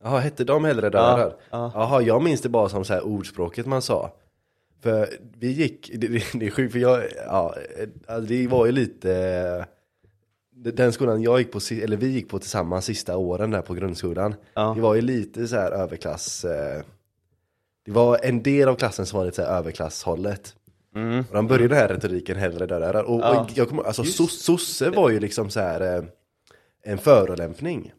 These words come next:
Speaker 2: Mm.
Speaker 1: Minns du det? När folk bara, "Jävla sosse", som
Speaker 2: Ja,
Speaker 1: förolämpning.
Speaker 2: ja. Folk sa ju det till varandra.
Speaker 1: Ja, det är sjukt. Men
Speaker 2: Ja.
Speaker 1: där, skolan jag kom från innan,
Speaker 2: Mm.
Speaker 1: om du röstar på sossarna, då var du långt åt höger.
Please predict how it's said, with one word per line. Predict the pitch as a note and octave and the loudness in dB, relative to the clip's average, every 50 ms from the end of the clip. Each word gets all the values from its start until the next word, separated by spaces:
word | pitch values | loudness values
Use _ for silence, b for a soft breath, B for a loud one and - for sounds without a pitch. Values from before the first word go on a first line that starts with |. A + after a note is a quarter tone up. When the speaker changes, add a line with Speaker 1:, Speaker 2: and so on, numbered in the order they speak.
| _ _ _ _ _ _ _ _ | _ _ _ _ _ _ _ _
Speaker 2:
Mm. | A#2 A#2 | -6 -4
Speaker 1:
Minns | B2+ C3+ C3+ | -4 -4 -2
du | - B2 | 0 0
det? | A#2+ - - - _ _ _ _ _ _ | 0 -2 -2 -8 _ _ _ _ _ _
När | - A2+ | -6 -4
folk | C3+ B2+ C3+ | -4 -2 0
bara, | B2+ A#2+ | 2 2
"Jävla | B2 A#2+ G2+ F#2+ F2+ | 2 2 0 -2 -4
sosse", | - - C3 - - - - - G2+ - | -4 -6 -6 -6 -6 -6 -4 -4 -2 4
som | - A#2 | 6 8
Speaker 2:
Ja, | C3 D3+ | 8 8
Speaker 1:
förolämpning. | D#3 - E3 C#3+ A#2 A2+ C3+ D#3+ - F2+ E2+ E2+ - B2+ D#3 C#3 G2 | 8 6 6 8 10 8 8 6 4 0 -4 -4 -4 -2 -2 -2 0
Speaker 2:
ja. | F#2 | 2
Folk | - C3 C3 - | 2 2 2 2
sa | - - D#3+ A#2+ A2 A2+ C3 | 6 8 8 10 10 8 8
ju | E3+ | 6
det | F3+ D3+ A#2+ | 4 4 2
till | - - B2 | 2 -2 -4
varandra. | A2+ A2+ G#2+ F#2+ - F#2+ - A#2 | -2 -2 -2 -2 -6 -4 -2 -2
Speaker 1:
Ja, | A#2+ A2+ | 0 2
det | D3 D#3+ E3 C3 | 4 6 6 6
är | G#2+ | 4
sjukt. | - - D3+ C#3 B2 A2 - - B2 | 6 6 6 6 6 4 -2 -4 0
Men | C3 A#2+ | 4 6
Speaker 2:
Ja. | C#3+ C3 | 8 8
Speaker 1:
där, | B2 B2 B2+ C3 - - - - - - | 6 4 2 0 0 -2 -6 -6 -8 -10
skolan | - - E3+ D3 A#2 A#2+ B2 A#2+ | -2 2 2 4 6 6 6 6
jag | C3 C#3+ F3 F#3+ F#3 | 8 6 6 6 6
kom | E3+ C3 G#2+ | 4 2 2
från | G2 A2+ A2 A2+ | 2 0 0 0
innan, | B2+ A#2+ G#2+ G2 G#2 B2+ C#3+ A#2 G2+ - - _ _ _ | 0 0 0 0 2 2 2 2 0 -4 -10 _ _ _
Speaker 2:
Mm. | A#2+ A#2+ B2 B2 | -14 -12 -8 -4
Speaker 1:
om | A#2 A#2+ | 2 2
du | C3 | 4
röstar | C3 D3+ C#3+ C3+ B2+ A2+ | 4 4 0 0 -2 -2
på | - A#2+ A2+ | -2 -2 -2
sossarna, | - E3 D#3+ - - - G#2 G#2+ | -2 -2 -2 -2 -4 0 0 2
då | A#2 B2+ C#3 | 4 4 4
var | D3+ F3 C3 | 6 4 4
du | A#2 | 6
långt | A2+ A2 F#2 F2 E2+ | 6 4 4 4 0
åt | F#2 F2 | -6 -6
höger. | - G#2+ A2 F#2+ F2 D#2+ F#2+ G#2+ B2+ C#3 A#2 G2 - - | 0 0 2 2 2 0 0 2 2 2 2 2 0 -6